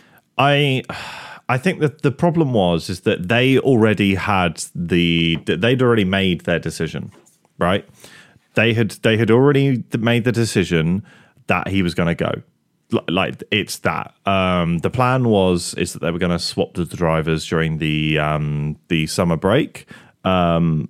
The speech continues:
but they decided to do it early. I think the early sort of hurriedness didn't help, um, but at the end of the day, Nick wasn't fast enough. Um,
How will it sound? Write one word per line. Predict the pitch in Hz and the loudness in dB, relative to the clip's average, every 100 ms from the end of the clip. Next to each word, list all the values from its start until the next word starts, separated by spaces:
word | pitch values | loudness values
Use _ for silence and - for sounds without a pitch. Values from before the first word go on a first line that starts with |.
| - | -4
but | 107 92 | 0 2
they | 95 | 0
decided | 90 92 95 80 | -2 -2 -2 -2
to | - | -4
do | 87 82 | 0 0
it | - | 0
early. | 76 73 71 | -2 -2 -2
I | 95 | -2
think | 92 131 | -2 0
the | 113 110 - | 2 2 2
early | 107 123 135 135 120 113 | 2 4 4 4 4 2
sort | 101 - 101 76 | 0 0 0 0
of | |
hurriedness | 87 113 104 92 90 85 - | -2 0 2 2 0 -2 -2
didn't | - 85 - | -4 -2 -4
help, | 90 117 - - - - - - - | -2 -2 -4 -10 -14 -20 -20 -16 -4
um, | 90 87 85 82 | 0 0 0 0
but | 110 | -2
at | 113 | 0
the | 123 | 0
end | 131 | 0
of | 123 | 0
the | |
day, | 113 120 120 | 2 2 2
Nick | 117 123 127 | 2 0 0
wasn't | 123 117 107 | -2 -2 0
fast | 117 107 - | 0 0 0
enough. | 85 80 - - - _ _ _ _ _ _ - _ - | -4 -4 -6 -20 -20 _ _ _ _ _ _ -20 _ -8
Um, | 92 92 87 85 80 | -2 2 2 2 0